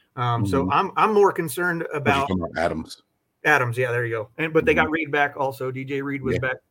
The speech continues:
Speaker 1: Um, I'm just saying they have a, a lot of pieces. So if we do have to use players that are not as experienced or haven't been able to get utilized so much or earn their way on the field, then we're gonna have to use them now. The sec-, the,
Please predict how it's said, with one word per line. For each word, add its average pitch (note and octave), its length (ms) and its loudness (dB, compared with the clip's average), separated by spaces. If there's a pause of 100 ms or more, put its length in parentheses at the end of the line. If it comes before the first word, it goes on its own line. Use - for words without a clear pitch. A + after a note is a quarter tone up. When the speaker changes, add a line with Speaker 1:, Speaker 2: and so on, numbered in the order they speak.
(140)
Speaker 1:
Um, A#2+ 400 -4 (420)
I'm D3 100 -4
just C#3+ 140 -4
saying D3+ 160 2
they D3 80 2
have D3+ 240 2
a, C#3 260 -2
a D#3+ 80 -8
lot E3 220 2
of B2 100 -6
pieces. D#3 460 -4
So C#3 140 2
if D3 160 0
we D#3 120 -4
do D#3+ 220 0
have F3+ 240 4
to D#3 80 -10
use D3+ 420 -4 (920)
players C#3 600 2
that C3 240 -2 (1200)
are C#3+ 100 0
not D#3+ 220 4
as D3 120 -2
experienced D#3+ 640 -2
or C3+ 100 2
haven't D3 340 -2
been C#3+ 240 2
able D3 240 -2
to C3+ 120 -6 (160)
get D#3+ 220 -4
utilized F3 540 0
so F3+ 140 -4
much F3+ 260 -4
or - 80 -6
earn D#3 200 -4
their D#3+ 140 -2
way E3+ 140 2
on E3+ 120 -6
the D3+ 80 -8
field, F3 340 -2
then C3+ 80 -6
we're C3 120 0
gonna D#3 340 -2
have C#3 280 -4
to C3+ 60 -14
use D#3 280 -4
them B2 240 -2
now. D3+ 400 2 (1200)
The C3 100 -2
sec-, F#3+ 380 0
the, C3+ 240 -4